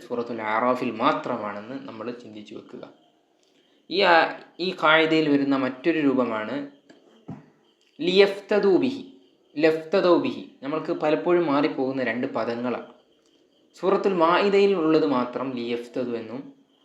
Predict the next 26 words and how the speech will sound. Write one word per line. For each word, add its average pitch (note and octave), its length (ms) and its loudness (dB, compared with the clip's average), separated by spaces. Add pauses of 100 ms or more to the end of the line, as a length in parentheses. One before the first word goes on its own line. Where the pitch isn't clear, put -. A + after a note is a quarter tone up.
(160)
ബാക്കിയുള്ള D3+ 760 2 (240)
രണ്ട് C3 220 -6
സ്ഥലങ്ങൾ, A2 400 -8 (140)
അതൊന്ന് B2 320 -4
സൂറത്തുൽ C3 440 -6
റഅദിലാണ്, A#2+ 640 -6 (760)
മറ്റൊന്ന് C3+ 360 -4
സൂറത്തുൽ A#2+ 400 -6
സുമറിലാണ്. A#2+ 640 -4 (540)
അപ്പോൾ E3 140 -2
ആ E3+ 160 4
രണ്ട് E3 220 2
സ്ഥലങ്ങളിലും B2+ 580 -4 (200)
ലഫ്തദൗ C#3+ 840 0 (160)
എന്നാണെന്നും A2+ 600 -8 (600)
ഒരൊറ്റ C#3+ 360 0
സ്ഥലമാണ് D3+ 640 2
ലിയഫ്തദു C#3 560 -2
എന്നുള്ളതും A2+ 500 -6 (100)
ആ C#3+ 160 -2
സ്ഥലം C#3 380 0
സൂറത്തുൽ B2 380 -4
മാഇദയിലാണെന്നും A#2 800 -6
നമ്മൾ A#2+ 160 -6
മനസ്സിലാക്കി A#2+ 480 -8
വെക്കുക. - 260 -14